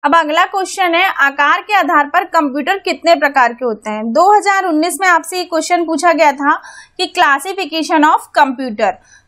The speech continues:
तो इसमें आपने बताया था कि classification of computer यानी कि दो टाइप्स के होते हैं, based on size and based on working। तो based on size के आधार पर ये चार होते हैं। कंप्यूटर कितने होते हैं? चार होते हैं। पहला होता है माइक्रो कंप्यूटर, मिनी कंप्यूटर, मेनफ्रेम कंप्यूटर और सुपर कंप्यूटर।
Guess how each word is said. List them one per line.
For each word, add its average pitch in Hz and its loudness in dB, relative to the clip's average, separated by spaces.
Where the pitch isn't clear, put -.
तो 359 2
इसमें 349 0
आपने 359 2
बताया 311 2
था 349 0
कि 359 -10
classification 339 0
of 349 2
computer 302 2
यानी 294 2
कि 339 -2
दो 277 0
टाइप्स 285 0
के 311 -6
होते 302 -2
हैं, 320 0
based 294 2
on 320 2
size 285 -2
and 302 0
based 277 2
on 440 0
working। 240 -2
तो 370 0
based 349 2
on 403 2
size 302 0
के 359 -2
आधार 311 2
पर 330 -2
ये 381 0
चार 311 2
होते 233 -4
हैं। 196 -6
कंप्यूटर 277 0
कितने 294 -6
होते 320 2
हैं? 415 0
चार 285 2
होते 294 -4
हैं। 349 -2
पहला 277 0
होता 359 2
है 349 0
माइक्रो 269 0
कंप्यूटर, 330 0
मिनी 254 2
कंप्यूटर, 330 0
मेनफ्रेम 240 0
कंप्यूटर 302 2
और 480 4
सुपर 277 -4
कंप्यूटर। 202 -8